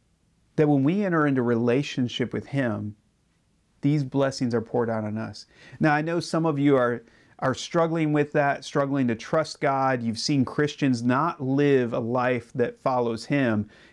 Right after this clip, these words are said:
and that kinda turns you off. I wanna tell you that your relationship with God has nothing to do with what anybody else does. They're gonna be accountable to God for that. But when you put your trust in him, not in what other people do, not in religion,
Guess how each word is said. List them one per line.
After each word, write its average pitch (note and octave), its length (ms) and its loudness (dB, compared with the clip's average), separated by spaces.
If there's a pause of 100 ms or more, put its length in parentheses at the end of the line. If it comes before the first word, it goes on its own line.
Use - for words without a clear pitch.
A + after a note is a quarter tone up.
(140)
and C3+ 160 4
that B2+ 180 -2
kinda D3+ 240 -2
turns C#3+ 420 0
you A#2+ 200 2
off. C3 320 0 (400)
I D#3 100 -2
wanna F3+ 280 -2
tell C#3+ 260 -2
you A#2 300 2
that A2+ 160 0
your C#3 320 2
relationship C3 760 -2
with A2+ 180 -2
God A#2 360 0
has A#2+ 320 -4
nothing C#3+ 540 0
to C3 80 2
do B2 240 2
with A#2 220 0
what A#2+ 100 2
anybody A#2 400 0
else A2+ 240 -2
does. A#2+ 440 -10 (1700)
They're D3 200 2
gonna D#3+ 160 0
be C3+ 140 2
accountable A#2+ 520 -2
to - 120 -6
God G#2+ 400 -2 (160)
for B2 120 -4
that. G#2+ 260 -6 (400)
But C3+ 140 0
when A2+ 260 2
you F3+ 280 2
put G#3+ 240 -4
your C#3+ 160 -2
trust C3 460 -6
in A2+ 80 -4
him, G#2+ 420 -2
not D#3 240 2
in B3 120 2
what A3+ 120 0
other F#3+ 220 0
people E3 300 -2
do, C3 260 4
not C#3 240 0
in A3+ 160 0
religion, A#2+ 800 0